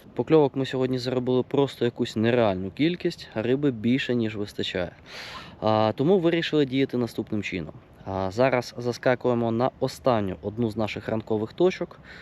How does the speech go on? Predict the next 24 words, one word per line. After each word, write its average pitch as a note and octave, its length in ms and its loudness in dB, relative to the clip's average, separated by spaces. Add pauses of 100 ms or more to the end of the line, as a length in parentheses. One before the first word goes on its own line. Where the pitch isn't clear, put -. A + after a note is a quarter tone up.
(140)
а, G2+ 200 0
спробуємо A2+ 600 0
щось A2+ 260 -2
доловити G#2 460 -2
там F3 380 0
і E3+ 280 -2
будемо C3+ 440 0
рухатись A#2 440 -2
в - 20 -8
сторону G#2+ 440 -2
дому. F2 360 -6 (540)
А, G2 340 -2 (120)
бо C#3+ 400 4
температура B2+ 680 -2
щось - 260 -8
ніфіга B2 320 0
не C#3 120 4
двадцять B2+ 380 0
п'ять A#2+ 180 2
градусів, A2+ 500 0
як G2+ 120 -6
на G#2 100 -4
сьогодні G2 380 -2
передавали. F#2+ 580 -4